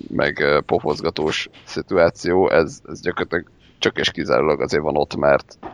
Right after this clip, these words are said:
hogy erről beszélgettek. Tehát az a lényeg, hogy egy picit ez ilyen mesterkélt, hogy na hát, pont erről beszélgettek, és na hát, pont egy ilyen szituációba került bele.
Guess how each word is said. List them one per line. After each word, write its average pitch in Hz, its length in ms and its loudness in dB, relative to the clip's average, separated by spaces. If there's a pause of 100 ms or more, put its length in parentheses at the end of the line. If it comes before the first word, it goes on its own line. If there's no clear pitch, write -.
(160)
hogy - 280 -2
erről 60 280 2
beszélgettek. 60 760 -2
Tehát - 160 -4
az 117 120 0
a 117 40 4
lényeg, 95 260 4
hogy 90 120 4
egy 82 100 4
picit - 320 -6
ez - 120 -2
ilyen 76 280 4
mesterkélt, 57 640 0
hogy 60 200 -4 (1080)
na 127 100 6
hát, 127 240 6 (100)
pont 123 260 0
erről 101 280 2
beszélgettek, 113 640 2
és 95 180 -4
na 110 120 0
hát, 104 260 4
pont 87 280 -6
egy 73 160 -8
ilyen 73 140 -8
szituációba 62 720 -8
került 50 360 -14
bele. 50 220 -12